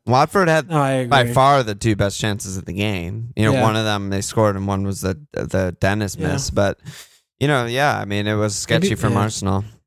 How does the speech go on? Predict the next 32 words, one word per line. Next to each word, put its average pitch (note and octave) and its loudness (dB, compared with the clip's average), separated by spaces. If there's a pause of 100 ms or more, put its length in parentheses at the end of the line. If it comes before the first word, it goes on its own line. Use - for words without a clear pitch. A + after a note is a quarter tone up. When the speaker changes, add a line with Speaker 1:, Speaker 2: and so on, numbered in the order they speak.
(260)
Speaker 2:
Maybe F3+ 0
it A3 4
was G3+ 2
a F3 0
little C#3+ 2
of A#2+ -4
a A#2+ -6
trappy B2 -4
kind A#2+ -6
of A#2+ -6
game A#2+ -4
too. B2+ -2
I D3 -6
don't B2 0
know. B2+ 4
Speaker 1:
Yeah, C3 4
it B2 -2
Speaker 2:
They - -
Speaker 1:
could C3 2
Speaker 2:
thought D#3+ 4
Speaker 1:
have A#2+ 2
Speaker 2:
they B2+ 2
Speaker 1:
been. G2 0
Speaker 2:
could C3 -2
just B2 -4
turn C#3 2
up C3 0
and B2+ -2
just B2 -6
they B2+ -2
would B2 -6
win. C3+ -2